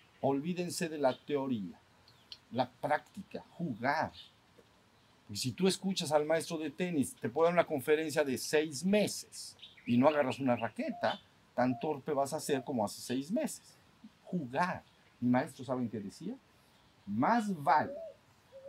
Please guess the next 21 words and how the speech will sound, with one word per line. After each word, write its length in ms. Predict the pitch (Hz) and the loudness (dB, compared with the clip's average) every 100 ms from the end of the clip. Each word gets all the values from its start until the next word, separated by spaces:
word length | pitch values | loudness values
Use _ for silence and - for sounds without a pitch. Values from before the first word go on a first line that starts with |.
| - | 2
un 280 | 202 254 226 | 8 10 10
gramo 480 | 160 220 233 185 139 | 8 8 8 6 4
de 120 | 123 | 0
práctica 960 | - 202 247 - - 180 - 185 196 - - - - 571 - - | 2 2 2 -4 -6 -4 2 4 4 -2 -20 -20 -14 -12 -14 -12
que 140 | - 165 | -4 -2
una 300 | 175 143 - | 2 2 2
tonelada 920 | 139 135 139 131 135 160 120 90 95 | 0 0 0 2 8 8 6 0 -8
de 160 | 98 | -10
teoría". 420 | - 113 104 92 - - _ - - - _ _ _ _ _ _ _ - | -6 -4 -4 -6 -10 -20 _ -20 -20 -20 _ _ _ _ _ _ _ -2
Más 160 | 170 | 0
vale 160 | 147 135 | 2 2
un 100 | 131 | 4
gramo 260 | 120 123 104 | 4 4 2
de 100 | - | 0
práctica 540 | 117 123 - 131 151 | 4 4 2 -10 -10
que 120 | - | -6
una 160 | 151 151 | -4 -4
tonelada 720 | - 156 131 120 139 110 95 | -2 -2 0 4 4 4 0
de 140 | 90 - - | -4 -16 -10
teoría. 280 | - 90 87 - - - - | -8 -6 -8 -14 -20 -16 -2
Una, 280 | 185 190 | 2 2